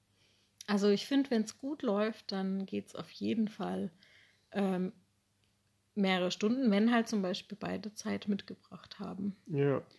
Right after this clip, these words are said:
Speaker 1: Und, ähm, genau. Und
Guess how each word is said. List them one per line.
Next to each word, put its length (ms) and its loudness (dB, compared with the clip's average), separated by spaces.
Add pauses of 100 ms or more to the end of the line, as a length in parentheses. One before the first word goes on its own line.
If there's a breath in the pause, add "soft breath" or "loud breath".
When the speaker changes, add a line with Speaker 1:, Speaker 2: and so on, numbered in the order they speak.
(580 soft breath)
Speaker 1:
Und, 720 2
ähm, 600 2 (680 loud breath)
genau. 640 2 (520 soft breath)
Und 720 2